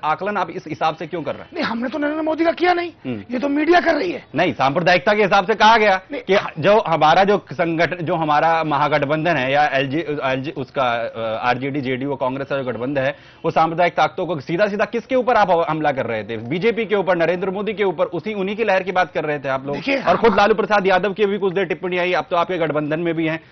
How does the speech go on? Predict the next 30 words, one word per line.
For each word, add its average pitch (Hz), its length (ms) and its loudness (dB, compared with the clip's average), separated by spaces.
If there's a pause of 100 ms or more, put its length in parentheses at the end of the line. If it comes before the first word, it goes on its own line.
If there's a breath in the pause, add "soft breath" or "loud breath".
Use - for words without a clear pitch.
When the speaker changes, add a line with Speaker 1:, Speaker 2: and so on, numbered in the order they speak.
Speaker 1:
जिन्होंने 165 300 0
कहा 156 140 0
है 165 120 2
कि, 165 240 2
अ, 143 260 2
भूल 135 320 -2
जो 170 160 0
है 160 200 2 (440 loud breath)
सर, 160 120 2
अ, 147 280 0
जनता 147 320 0
ने 160 100 -4
सुधार 139 320 0
ली 139 120 -2
है। 120 120 -6 (520 soft breath)
Speaker 2:
नहीं, 285 120 -12 (100)
भूल 269 200 -6
जनता 240 380 -4
की 269 140 -4
नहीं 269 180 -8
है। 208 140 -16 (180)
Speaker 1:
हम्म। 120 420 -6
Speaker 2:
जनता 240 420 -6
ने 285 120 -2
इस 311 160 -6
महागठबंधन 196 760 -8
को 277 120 -8
स्वीकार 120 400 -8
किया - 220 -8
है। 247 120 -10